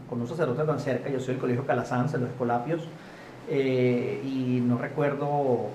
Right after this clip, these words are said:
después de haberme graduado en el colegio, haber hablado tan cerca y tanto tiempo con un, con un padre. Y nunca le he podido preguntar en qué momento de la vida se dan cuenta que deben entregarse a Dios. ¿Cómo, cómo?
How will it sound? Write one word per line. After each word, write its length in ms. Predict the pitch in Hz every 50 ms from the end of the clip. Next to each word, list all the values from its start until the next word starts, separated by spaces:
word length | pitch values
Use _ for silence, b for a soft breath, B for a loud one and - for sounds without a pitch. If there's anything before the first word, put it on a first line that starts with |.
| - - -
después 240 | 120 - - 127 131
de 60 | 143
haberme 240 | 143 - 147 160 151
graduado 260 | 139 127 127 127 127
en 60 | 147
el 80 | 151 151
colegio, 400 | 160 147 139 127 123 147 151 139
haber 160 | 127 120 -
hablado 220 | 131 127 131 131 127
tan 140 | 123 123 120
cerca 260 | - 127 123 127 139
y 40 | 127
tanto 280 | - 127 123 123 127
tiempo 280 | 127 135 135 127 123 123
con 80 | 123
un, 60 | 120 117
con 540 | 113 117 117 117 120 - - - 117 110 120
un 40 | 120
padre. 240 | 123 117 110 110 113 - - B B B B B B B B B - - - - -
Y 60 | 160
nunca 280 | 147 147 139 123 - 170
le 80 | 175 165
he 20 |
podido 260 | - 196 185 175 180 185
preguntar 640 | 202 190 185 - 147 - 156 147 147 - - - - - - - - -
en 100 | 143 135
qué 140 | 123 135 139
momento 600 | 143 147 156 160 160 160 160 156 156 175 165 160 160 - - - - - - - -
de 100 | 131 127
la 120 | 123 120
vida 280 | 135 170 175 143 120 120
se 140 | - - 123
dan 160 | 117 123 123
cuenta 380 | 143 139 131 127 - 123 120 - - - - - - - - - - - - - - -
que 320 | 160 143 139 147 156 156 - - - - - - - 135
deben 260 | 131 165 160 160 160 151
entregarse 520 | 143 127 127 127 120 123 123 - - 147
a 40 | 135
Dios. 220 | 131 131 127 120 - - - - - - - - - - - - - - - - - - - - -
¿Cómo, 260 | 170 156 196 190 -
cómo? 140 | 190 180